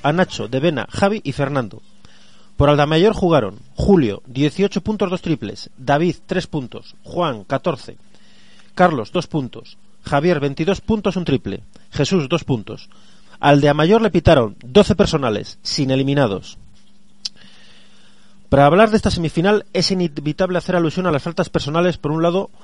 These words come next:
las treinta y un faltas con las que se sancionó a Aldana y que le hizo entrar en el bonus en todos los cuartos,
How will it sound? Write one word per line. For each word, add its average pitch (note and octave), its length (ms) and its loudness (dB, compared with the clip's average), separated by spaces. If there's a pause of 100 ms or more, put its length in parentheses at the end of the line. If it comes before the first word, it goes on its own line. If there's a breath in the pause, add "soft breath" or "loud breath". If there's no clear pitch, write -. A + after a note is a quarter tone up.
(120)
las C3 160 0
treinta D3 300 0
y G3+ 80 4
un G3+ 80 0
faltas C#3 480 0
con C3+ 100 -4
las C#3 100 -2
que D3+ 80 -6
se C3 120 -2
sancionó D3 520 -2
a - 60 -2
Aldana C3 420 2
y C3 120 -8
que B2+ 100 -4
le E3 80 2
hizo G3 140 -4
entrar G3 200 -2
en F#3+ 80 -2
el E3+ 80 -2
bonus G3 280 0
en D3 100 -2
todos F3+ 180 2
los D#3 140 0
cuartos, A#2 460 -2